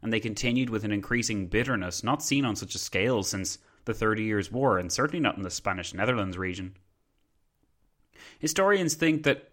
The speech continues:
Louis was a little bit peeved at the Spanish for resisting after so many other annexations had been brought about successfully, or perhaps he wanted to hurry the campaigns along out of fear of Leopold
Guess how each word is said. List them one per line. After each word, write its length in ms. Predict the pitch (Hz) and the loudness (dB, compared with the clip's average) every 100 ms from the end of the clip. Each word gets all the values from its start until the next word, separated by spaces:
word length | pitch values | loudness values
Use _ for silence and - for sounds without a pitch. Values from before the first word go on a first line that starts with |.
| - | 0
Louis 220 | 131 160 | 6 8
was 160 | 143 - - - | 6 2 -12 -4
a 40 | 127 | 2
little 200 | 156 147 | 2 4
bit 240 | 131 - | 0 -2
peeved 540 | - 170 175 110 90 | -10 -4 -2 -2 -2
at 100 | 104 | -4
the 80 | 98 | -2
Spanish 440 | 101 - 98 90 - | -2 -2 -2 -4 -4
for 160 | 107 | -2
resisting 500 | 98 101 120 113 120 | 0 0 0 0 0
after 220 | 110 98 101 | -2 -2 -4
so 300 | - 117 117 | 2 2 4
many 240 | 113 104 | 2 0
other 220 | - 147 123 | 2 6 6
annexations 720 | 101 98 - 98 98 95 - - - _ _ _ | 6 2 0 0 0 -4 -6 -12 -20 _ _ _
had 140 | 117 | -4
been 140 | 120 110 | 0 4
brought 200 | 104 98 | 4 4
about 240 | 95 90 | 0 -2
successfully, 640 | - - 110 107 - 92 - | -4 -2 0 0 -2 -6 -4
or 120 | 185 | -4
perhaps 380 | 208 202 175 - | 2 6 6 4
he 60 | 147 | 2
wanted 220 | 139 131 | 4 2
to 80 | - | 2
hurry 260 | - 113 | 4 4
the 100 | 110 101 | 2 0
campaigns 480 | 110 104 107 104 | 0 2 2 2
along 420 | 101 107 117 120 113 | 2 4 4 2 2
out 140 | 101 | 0
of 100 | 104 | -2
fear 300 | - 110 107 | -2 0 2
of 100 | 98 | 2
Leopold 540 | 127 127 123 110 107 | 2 2 2 2 2